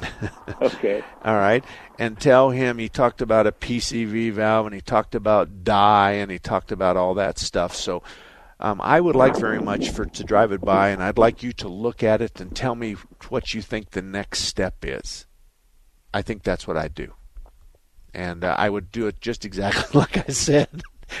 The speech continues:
Speaker 2: Now, it's important for me, not you, but for me. I don't make a dime on those kinds of casual, "Go see this guy." He's the closest guy to you. He'll, he can handle that, no problem. The question is, is, is this fixable or not? That's the question. So,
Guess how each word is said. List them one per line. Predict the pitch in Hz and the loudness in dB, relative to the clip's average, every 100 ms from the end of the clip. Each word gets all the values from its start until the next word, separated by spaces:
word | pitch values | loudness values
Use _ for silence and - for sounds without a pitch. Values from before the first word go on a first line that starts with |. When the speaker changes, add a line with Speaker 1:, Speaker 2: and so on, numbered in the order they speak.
| 139 | 0
Speaker 2:
Now, | 139 98 - - | 0 0 -6 -2
it's | 143 - | 0 0
important | 135 180 190 - | 0 0 0 -4
for | - 135 | -8 -6
me, | 123 101 82 | -4 -6 -4
not | 101 131 | -2 -2
you, | 151 120 | -2 -6
but | 95 104 | -6 -8
for | - 110 | -8 -8
me. | 85 - - - | -8 -10 -16 0
I | 139 | 2
don't | 175 | 4
make | 139 120 | 2 0
a | 107 | -2
dime | 92 92 90 | -4 -8 -8
on | 82 | -10
those | 87 87 | -10 -10
kinds | - 85 82 | -8 -8 -10
of | 80 - - _ - - | -14 -18 -20 _ -20 -12
casual, | - - 110 98 95 90 87 - | -8 0 0 0 -4 -8 -8 -8
"Go | 101 | -8
see | 98 - 95 | -6 -6 -8
this | 92 - | -8 -8
guy." | - 76 69 - | -8 -10 -12 -20
He's | - 151 | -4 -2
the | 156 | -2
closest | - 170 170 131 - | 0 0 0 -4 0
guy | 110 | 0
to | 104 - | 0 -4
you. | 87 82 - - | -8 -8 -12 -16
He'll, | - 143 151 | 0 2 2
he | - 180 | -2 -4
can | - 95 | -2 -4
handle | 98 120 98 85 | -4 -6 -6 -8
that, | 90 85 | -8 -6
no | 131 127 | -2 0
problem. | 95 - 92 90 - - - - | -2 -6 -4 -4 -8 -16 -20 -14
The | - | -4
question | 175 143 120 | -2 -2 -4
is, | 98 95 | -4 -6
is, | 87 80 | -10 -12
is | 92 | -6
this | 117 156 | -4 -2
fixable | - 117 - 110 143 | 0 0 -2 -4 -4
or | 175 | -4
not? | 180 - - - - | -6 -8 -14 -20 -12
That's | 180 - | -8 -6
the | 156 | -8
question. | - - - - - - - - - - | -8 -10 -10 -16 -20 -20 -20 -20 -20 -10
So, | - 107 | -2 -2